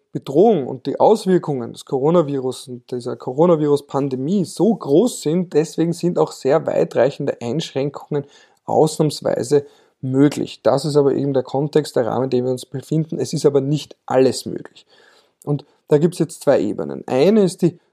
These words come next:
unter Anführungsstrichen, normale Ebene, also die, die immer gilt. Eben, es sind Einschränkungen vom Demonstrationsrecht, von der Versammlungsfreiheit, vom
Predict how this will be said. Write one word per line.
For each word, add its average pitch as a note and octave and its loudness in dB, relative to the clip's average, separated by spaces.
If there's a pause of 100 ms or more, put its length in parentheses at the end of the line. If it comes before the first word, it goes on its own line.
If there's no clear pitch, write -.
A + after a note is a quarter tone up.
(140)
unter C#3+ 2
Anführungsstrichen, D#3 -2
normale C3 0
Ebene, F3 0
also C#3+ -4
die, D3 -8 (320)
die - -12
immer D#3 4
gilt. F#3+ 0
Eben, D3 0
es B2 -8
sind D#3 -6
Einschränkungen D#3+ 0
vom D3 -2 (160)
Demonstrationsrecht, D3+ 2
von D3+ 0
der C#3+ 0
Versammlungsfreiheit, D3 0 (300)
vom C#3+ -2